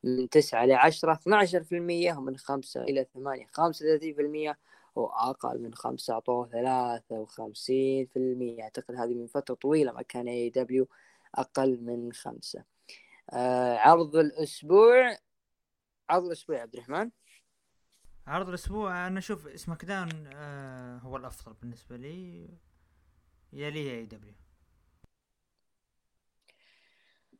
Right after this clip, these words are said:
Speaker 1: والله أنا أشوف إنه العروض، آه، متقاربة، ما كان فيها شيء مثلًا واضح، لكن أنا أشوف ممكن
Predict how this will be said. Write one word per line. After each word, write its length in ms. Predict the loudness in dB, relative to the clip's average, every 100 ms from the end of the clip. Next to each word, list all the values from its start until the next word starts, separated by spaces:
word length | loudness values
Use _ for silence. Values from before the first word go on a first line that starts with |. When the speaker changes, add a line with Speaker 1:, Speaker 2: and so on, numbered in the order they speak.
| _ _ -2
Speaker 1:
والله 220 | 8 8
أنا 100 | 8
أشوف 420 | -2 -10 -16 -12
إنه 340 | -8 -2 0 0
العروض، 680 | -4 0 0 2 0 -2 0
آه، 380 | 2 2 0 -12 -20 -20 _ _ _ _ _ _ _ _ _ _ _
متقاربة، 920 | -14 0 0 6 12 12 10 2 -6 _ _ _ _ _ _ _
ما 160 | -10 -10
كان 220 | -10 -14
فيها 200 | -8 -10
شيء 240 | -8 -10
مثلًا 400 | -4 -4 -4 -4
واضح، 380 | 4 4 4 -2
لكن 240 | -6 -8 -12
أنا 120 | -12
أشوف 240 | -14 -12
ممكن 300 | -12 -12 -16